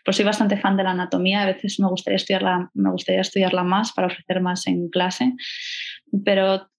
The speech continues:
tú al tener este súper background en neurociencia, tenía curiosidad, ¿qué tipo de cosas compartes en, en clase?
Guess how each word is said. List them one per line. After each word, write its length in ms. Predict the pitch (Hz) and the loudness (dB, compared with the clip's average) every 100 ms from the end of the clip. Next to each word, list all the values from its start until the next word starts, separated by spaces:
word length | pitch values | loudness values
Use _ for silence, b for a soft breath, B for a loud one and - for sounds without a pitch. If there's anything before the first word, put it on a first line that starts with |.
| _ - | _ 0
tú 100 | 214 | 2
al 120 | 208 | 2
tener 240 | 208 190 | 2 2
este 680 | 202 - 202 190 190 180 - - | 0 0 2 4 4 2 -2 -2
súper 400 | - 208 196 175 | 0 2 2 2
background 500 | 180 185 202 185 180 | 0 0 0 2 0
en 140 | 180 | 0
neurociencia, 680 | 175 175 180 190 185 202 226 | 0 0 0 0 0 0 0
tenía 220 | 202 190 | 0 0
curiosidad, 400 | 196 190 185 175 | 0 -2 -2 -2
¿qué 220 | - 202 - | -2 -4 -2
tipo 260 | - 208 226 | -2 0 2
de 140 | 202 | 2
cosas 400 | 202 190 196 190 | 2 0 0 -2
compartes 680 | - 180 175 180 175 185 - | -2 -2 0 -2 -2 -4 -2
en, 520 | 180 170 170 175 190 | -2 -2 -4 -6 -8
en 160 | - 180 | -2 0
clase? 400 | 185 190 190 - | 0 0 -2 -2